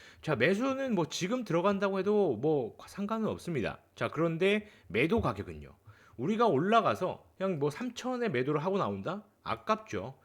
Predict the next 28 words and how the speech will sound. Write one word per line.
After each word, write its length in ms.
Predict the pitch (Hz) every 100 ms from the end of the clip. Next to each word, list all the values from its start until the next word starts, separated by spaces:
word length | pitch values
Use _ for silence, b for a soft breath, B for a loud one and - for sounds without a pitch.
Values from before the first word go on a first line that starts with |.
| b
육천 380 | 110 139 - 214
원까지 580 | 208 208 202 190 180 190
갈 220 | - 139
녀석인데, 800 | 131 107 139 117 90 147 110 73 B B B
이보다도 540 | 117 170 196 196 202
더 280 | 202 117 180
올라갈 460 | 202 156 180 170 165
수 140 | 160
있는 380 | 98 131 190 208
녀석인데 840 | 147 127 123 107 127 190 214 -
우리가 520 | 95 98 92 160 220 B B B _
대충 400 | - 135 - 160
삼천 320 | 165 196 180
원에 160 | 190 165
먹고 260 | 110 185
나온다라고 420 | 175 147 123 113
한다면 580 | 117 107 98 139 208 220 B B
너무나 400 | - 104 185 220
아깝습니다. 640 | 113 - 147 117 82 71 73 B B B
우리가 340 | 127 214 226
코인 320 | - 262 277
시장에서 380 | 262 254 214 214 208
코인을 360 | - 240 233
매매하는 520 | 180 101 165 220 190 147
것은 420 | 98 - 175 - B B
다섯 500 | - 147 170 202 -
배, 280 | 143 85 - _ -
그죠? 340 | 151 208 214